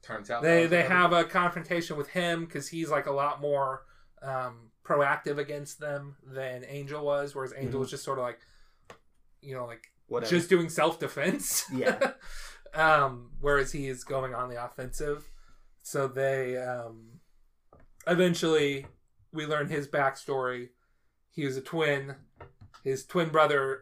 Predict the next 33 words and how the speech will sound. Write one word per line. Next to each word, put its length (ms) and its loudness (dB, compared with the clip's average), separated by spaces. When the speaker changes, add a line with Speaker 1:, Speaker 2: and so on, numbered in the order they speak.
Speaker 2:
who 140 -2
was 160 2
more 160 0
talented 600 -2
and 140 -14
his 140 -14
family 260 -6
liked 300 -2
better, 320 -4
died. 520 -2
So 80 -6
he's 120 -6
just 160 -8
like, 180 -4
"I'm 160 4
gonna 180 4
just 200 0
say 180 6
that 200 2
I 360 6
died 600 0
and 180 -6
I'm 300 2
my 180 0
twin 300 -6
brother 380 2
because 340 -8
they'll 160 -2
be 100 -8
less 320 -2
disappointed 640 -8
in 160 -14
that." 340 -18